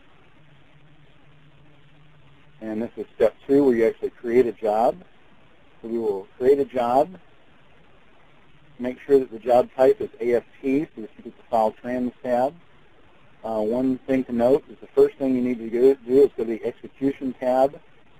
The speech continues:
and choose the agent that you just put the account information on. That way, when you come to the File Trans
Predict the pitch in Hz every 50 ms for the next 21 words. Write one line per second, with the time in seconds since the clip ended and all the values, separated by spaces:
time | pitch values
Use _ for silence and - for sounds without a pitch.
0 | - 110 104 101 101 - - 135 131 127 117 120 113 - - 104 120 127 123 139
1 | 143 139 - 127 110 - 117 113 107 120 120 - _ - - - - 117 113 104
2 | - 127 123 127 131 131 - 143 131 127 131 127 - 127 117 107 117 117 123 131
3 | 143 160 - - - _ _ _ - _ _ _ _ _ _ _ - _ _ -
4 | 120 123 - - 127 131 131 127 123 120 - - 135 131 127 117 110 107 - -
5 | 131 127 127 123 - - 147 147 156 156 156 139